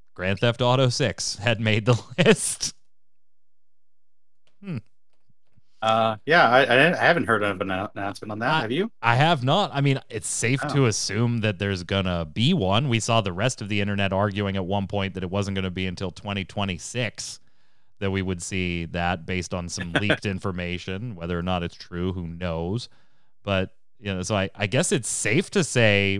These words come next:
Speaker 1: which of the following ga-, upcoming games, 'cause it is upcoming at some <laughs> point. And have you heard of it? But yeah, so people thought maybe Square <laughs> Enix had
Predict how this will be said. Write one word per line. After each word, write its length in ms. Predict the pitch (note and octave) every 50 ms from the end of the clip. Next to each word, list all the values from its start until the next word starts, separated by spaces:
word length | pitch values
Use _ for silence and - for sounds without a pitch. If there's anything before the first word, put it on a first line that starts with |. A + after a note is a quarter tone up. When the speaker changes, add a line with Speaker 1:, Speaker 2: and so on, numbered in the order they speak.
| - -
Speaker 1:
which 320 | G2 G#2+ A2+ A#2 - -
of 140 | B2 G#2 G#2+
the 120 | A2+ G#2
following 680 | F#2 - - G#2 G#2 G#2 G#2 G#2 G2+ G2 G2 G2 F#2+ F#2+
ga-, 240 | G2 F#2+ G2+ G2+ -
upcoming 580 | F2+ G#2+ G#2+ - - - A2 G#2+ G#2 G2+ G2
games, 420 | F#2 F#2 G2 G2 G2 G2+ A2+ A2 - - - -
'cause 160 | - G#2+ G2
it 120 | A2 G#2
is 160 | A2 C3 C#3 B2+
upcoming 720 | B2 A#2+ - - - B2 A#2+ B2 C#3+ D#3 F3+ G3+ A#3 A#3 - - - - - - - -
at 180 | - B2 B2 A2+
some 280 | - - B2+ C3 F#3+ A3
<laughs> 0 |
point. 500 | - C3+ C3 A#2+ - B3 A#3+ A3 - - - - - - - - - - - - - - - - - - - -
And 480 | C#3 C3 C3 C3 C3+ C3+ C3 C3 C3 - - - -
have 180 | A2+ A#2+ B2 C3
you 140 | D#3 E3+ E3
heard 220 | E3+ G#3 B3+ C4+
of 140 | G#3 B2+ A#2
it? 240 | G#2+ G2+ F2+ C#2+ -
But 260 | A#2+ A#2 A#2+ - - - - - - - - -
yeah, 240 | - F#3+ A3+ F#3 A2
so 180 | F#2 - B2+
people 300 | A#2 - C#3+ C#3+ C3+ C#3
thought 260 | B2+ - C#3 C3 A#2+ F#2+
maybe 300 | B2 B2+ C3+ B2 C3 A#2+
Square 280 | - - - C3 A#2+
<laughs> 80 | A2 -
Enix 340 | D#3+ D#3+ D3 D3+ D3 - -
had 300 | A2+ A2+ A#2 A#2+ G#2